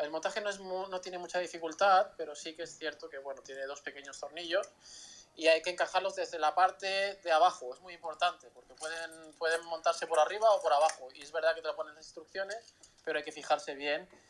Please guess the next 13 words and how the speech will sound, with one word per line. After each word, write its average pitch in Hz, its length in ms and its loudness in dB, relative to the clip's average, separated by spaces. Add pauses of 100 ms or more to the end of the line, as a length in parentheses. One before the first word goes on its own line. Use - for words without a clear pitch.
(180)
y 151 200 -8
vienen 165 280 -6
muy, 190 300 -6
muy 180 260 -6
bien 165 160 -2
encajados 160 460 -2
al 151 100 -4
milímetro, 139 500 -12
entonces - 800 -10
le 139 160 2
da 165 160 6
una 208 140 4
dureza 180 760 2